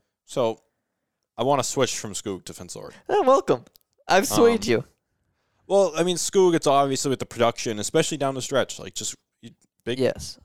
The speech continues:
Speaker 1: like, his, aside from the lacrosse goal in Maine, pretty much all his production mattered.
Speaker 2: Right. That's a very good
Speaker 1: Um,
Speaker 2: point.
Speaker 1: But, yeah, Fensore, like, man, I could only imagine their breakout without him.
Speaker 2: Yeah.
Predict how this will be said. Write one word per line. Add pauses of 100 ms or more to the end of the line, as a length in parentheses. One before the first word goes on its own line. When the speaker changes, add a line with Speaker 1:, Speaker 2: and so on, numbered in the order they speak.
(120)
Speaker 1:
like,
his, (440)
aside
from
the
lacrosse
goal
in
Maine, (560)
pretty
much
all
his
production
mattered. (180)
Speaker 2:
Right. (240)
That's
a
very
good
Speaker 1:
Um,
Speaker 2:
point. (960)
Speaker 1:
But,
yeah,
Fensore,
like, (800)
man,
I
could (180)
only
imagine
their
breakout
without
him. (160)
Speaker 2:
Yeah.